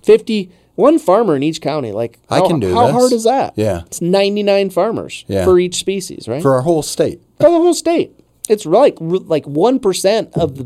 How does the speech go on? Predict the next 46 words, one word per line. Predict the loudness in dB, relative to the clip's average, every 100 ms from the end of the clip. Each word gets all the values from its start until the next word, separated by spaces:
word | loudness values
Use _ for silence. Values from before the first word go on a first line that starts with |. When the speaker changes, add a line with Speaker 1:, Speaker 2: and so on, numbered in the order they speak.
| -4
Speaker 1:
farm | 0 0 -2
ground. | -6 -8 -12 -20 _ _ 0
One | 2 2
percent | 0 0 0
of |
the | 0
farm | -2 -2
ground | -2 -4
is | -6
two | -2
hundred | -2 -2 -4
fifty | -8 -6
thousand | -4 -4 -6 -8
acres. | -10 -14 -20 -20 -10
Speaker 2:
Yeah. | -8 -8 -12 _
Speaker 1:
You | -2
know | 0
how |
much | -2 -6
food | -2 0 0
I | -4
can | -4
raise | -4 -6 -8
on | -12
two | -8 -6
hundred | -6 -6
fifty | -8 -6 -6
thousand | -4 -4 -6
acres | -8 -8 -10 -12 -6
with | -4 -4
Speaker 2:
Right. | -6
Speaker 1:
a |
coalition | -2 -2 0 -4 -6
of | -6
Speaker 2:
Doing | -4 -4
it |
Speaker 1:
farmers? | -4 -6
Speaker 2:
the |
way | -6 -6
you | -8 -12 -6
Speaker 1:
So | 2
I | 4
did | 6 6
all | 6
the | 4
paperwork | 0 0 0 -2 -4 -14